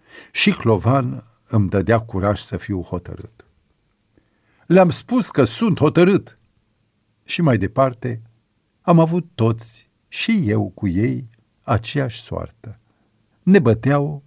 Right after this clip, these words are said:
pe toți. Ne scuteau forțat, târându-ne ca să ne ducă sâmbăta la muncă. Chiar dacă reușeau, noi nu lucram. Seara ne opreau în poartă și, după ce se mai liniștea circulația,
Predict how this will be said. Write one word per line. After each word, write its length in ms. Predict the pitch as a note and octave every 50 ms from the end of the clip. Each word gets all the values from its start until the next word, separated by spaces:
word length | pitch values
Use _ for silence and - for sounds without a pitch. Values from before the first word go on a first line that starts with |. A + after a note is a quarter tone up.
| _
pe 120 | - - C3+
toți. 520 | - - G#2+ - - - - - - _ _ _ _ _ _ - - _
Ne 180 | - A2 B2+ C3
scuteau 440 | A#2 - - A#2+ A#2 - C#3+ C#3+ B2
forțat, 680 | - - A2 G#2 - - - C3 C3+ C#3 - - - - _ _ _ _ _ _ _ _ _ _ _
târându-ne 880 | - - A#2+ G2+ A2 C3+ D#3 E3 D3+ C3 C3 A#2 G2+ F#2+ F#2+ F2+ F2 - _
ca 140 | - - A2+
să 140 | A#2 - A2
ne 120 | G2+ G#2
ducă 280 | F2+ C3+ C#3 - - A2
sâmbăta 540 | - - - C3 B2 A#2+ G#2+ G#2 F#2+ - G2+
la 120 | F#2+ F#2+
muncă. 580 | F#2 F#2+ G#2 G#2+ F#2+ F2 - - - F#2+ - _ _ _ _ _ _ _ _ _ _ _ _ - - - _ _
Chiar 240 | - - - G#3+ G3+
dacă 260 | D3+ D3+ C#3 - C#3
reușeau, 520 | C3+ C3 B2+ A#2 - - - F3 F3+ E3+ D#3+
noi 140 | E3 F3+
nu 120 | E3+ B2+ G2
lucram. 680 | F#2 F#2+ F#2 - - F2+ F2+ D#2+ D#2 F2+ E2+ - _ _ _ _ _ _ _ _ _ _ _ _ _ _ _ _ _ _ _ _ _
Seara 600 | - - - - A2+ G#2 G#2 G#2+ B2+ C#3 B2+ A#2+
ne 140 | A2 G2+ A#2
opreau 400 | A#2+ G2+ - - - B2+ A#2 G#2
în 60 | G2
poartă 560 | F2+ - - A2+ A#2 A#2 A2+ A2+ - B2 B2 - _ _ _ _ - - - - - -
și, 160 | - - F3+
după 240 | D#3+ E3 D#3+ D#3 D#3+
ce 160 | - - D#3+
se 140 | C#3+ - D3+
mai 140 | C3+ C3+ C3+
liniștea 520 | B2 B2 B2+ B2+ A2 - - - D3+ C#3+
circulația, 960 | A#2+ - - B2+ A2+ - - G#2 G#2+ B2 A#2 - - - A2+ G#2+ G#2+ - -